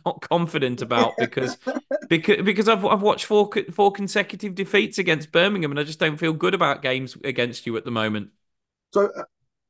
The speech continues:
Speaker 2: looking at the game though, who, who, who should Birmingham watch out for? You know, in terms of, of players,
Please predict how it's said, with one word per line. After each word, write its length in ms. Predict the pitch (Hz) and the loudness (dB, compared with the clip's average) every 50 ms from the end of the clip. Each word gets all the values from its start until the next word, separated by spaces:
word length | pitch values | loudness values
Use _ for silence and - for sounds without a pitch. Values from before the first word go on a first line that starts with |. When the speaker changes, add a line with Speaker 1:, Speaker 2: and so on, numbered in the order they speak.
| _ _ | _ _
Speaker 2:
looking 400 | - 190 202 208 208 - 208 175 | -2 0 2 2 2 2 0 0
at 100 | 165 151 - | 0 0 0
the 100 | 131 113 | -2 -2
game 280 | 113 95 85 78 78 78 | -2 -4 -4 -6 -8 -8
though, 160 | 76 73 90 | -8 -8 -2
who, 220 | 107 131 156 175 - 131 | 2 4 4 4 4 2
who, 360 | 123 156 175 214 220 202 180 156 143 _ _ _ _ _ _ _ _ _ - | 2 2 2 2 0 -2 -8 -10 -12 _ _ _ _ _ _ _ _ _ 0
who 120 | 151 190 202 | 2 2 2
should 200 | - - 143 - | -2 -8 -4 0
Birmingham 500 | 143 135 139 139 139 135 120 123 120 117 | 2 4 4 4 4 2 2 0 0 -2
watch 260 | 113 110 113 - - | -2 -4 -6 -6 -6
out 160 | 101 92 87 76 - _ | -4 -4 -6 -6 -8 _
for? 260 | - 80 73 71 71 - | -6 -6 -6 -6 -8 -8
You 120 | 95 92 | -8 -6
know, 100 | 90 92 | -4 -4
in 100 | 98 95 | -6 -6
terms 360 | - - 135 139 139 135 135 | -2 0 2 2 2 2 2
of, 180 | 147 131 131 - _ _ _ _ _ _ _ _ _ _ - | 2 2 2 0 _ _ _ _ _ _ _ _ _ _ -2
of 180 | 101 101 98 - _ | -2 -2 -2 -4 _
players, 540 | - 131 131 135 131 131 127 123 120 - | 0 2 2 4 4 4 2 2 0 -2